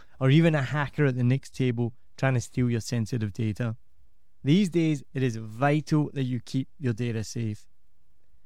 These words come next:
NordVPN keeps all of these snoopers away.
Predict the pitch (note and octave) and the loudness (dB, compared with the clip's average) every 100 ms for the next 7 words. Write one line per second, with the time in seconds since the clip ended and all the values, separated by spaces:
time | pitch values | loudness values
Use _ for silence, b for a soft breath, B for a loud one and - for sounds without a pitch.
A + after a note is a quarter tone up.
0 | - C#3 D#3 G3+ E3+ G#3 F3 E3 D3+ D3+ | -2 6 6 6 2 0 2 2 4 4
1 | D3 D#3 - - D#3+ F#3 G#3 F3 F3 - | 2 -2 -4 -4 2 4 4 2 0 0
2 | D3 C#3 D3 B2+ B2 B2 C3 | 0 2 2 2 2 0 -2